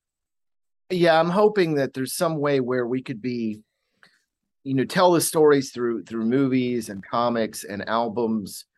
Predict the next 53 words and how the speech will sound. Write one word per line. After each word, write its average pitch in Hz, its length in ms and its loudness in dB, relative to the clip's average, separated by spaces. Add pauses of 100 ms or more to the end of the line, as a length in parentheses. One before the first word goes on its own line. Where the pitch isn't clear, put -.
(280)
and 139 140 0
then 147 140 2
maybe 135 640 0 (200)
come 139 200 -6
out 120 220 0
and 117 140 -6
do 110 360 -6 (140)
a 98 60 -4
couple 113 300 -6
festivals 101 540 -8
a 92 60 -8
year, 90 520 -6 (440)
you 101 80 -12
know, 98 200 -4
as 101 320 -2
we 104 80 -8
get 98 240 -4
what 92 80 -6
we 90 100 -6
can't 98 320 -10
do. 92 180 -6
We're 160 140 4
in 180 40 2
the 175 60 0
middle 151 180 4
of 117 60 -2
a - 40 -4
two-month 123 380 -4
tour 139 200 -2
right 147 180 -2
now, 165 260 -6
and 110 100 -6
everyone 123 320 -4
seems 123 220 -12
pretty 117 260 -6
healthy 117 400 -2
and 104 100 -6
everyone's 104 520 -8
doing 117 200 -4
it. - 160 -4
But, 107 200 -4
like, 101 320 -2 (520)
you 127 100 -6
know, 95 320 -2 (600)
ten 143 200 0
years 147 220 2
from 160 160 -4
now, 156 320 2
I 110 100 0
don't, 120 260 -6
I 98 60 -4
don't 113 160 -6
think 117 200 -6